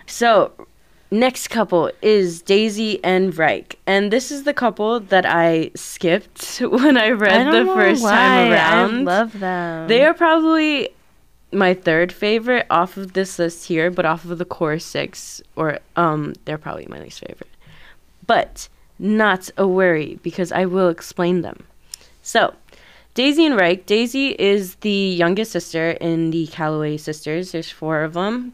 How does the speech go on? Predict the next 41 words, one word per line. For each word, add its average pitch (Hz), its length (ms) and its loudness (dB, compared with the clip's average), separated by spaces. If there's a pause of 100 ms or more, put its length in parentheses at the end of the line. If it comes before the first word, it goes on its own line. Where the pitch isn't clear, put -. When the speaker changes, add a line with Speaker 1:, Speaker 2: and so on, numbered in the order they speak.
(120)
Speaker 1:
Poppy, 247 360 0 (100)
I - 80 -2
don't 359 160 0
know 349 80 0
why 214 180 0
she - 160 -8
didn't 233 280 -6 (200)
she - 80 -18
doesn't 190 260 -2
have 180 180 -4
a 170 60 -4
book. - 440 -8 (200)
Speaker 2:
She's 233 220 -8
not 302 220 0
really 214 320 0
important. 160 840 -8
Speaker 1:
But 190 140 0
she's 233 260 -2
the 269 120 2
oldest 170 460 0
one. 147 440 -8
And 170 140 -2
Speaker 2:
Yeah. 170 60 2
Speaker 1:
then 160 420 -2
Rose 160 360 -2
is 151 140 -16
the - 60 -18
second, 170 480 -4
Lily's 151 360 -8
the 156 120 -12
third, 196 380 -2
and 165 160 -4
Daisy's 180 520 -2
the 156 120 -12
fourth. - 480 -10 (520)
So 226 380 2
Daisy 277 680 4
is 196 560 2 (320)
a 185 100 4
very 175 500 2
conventionally 180 1000 -2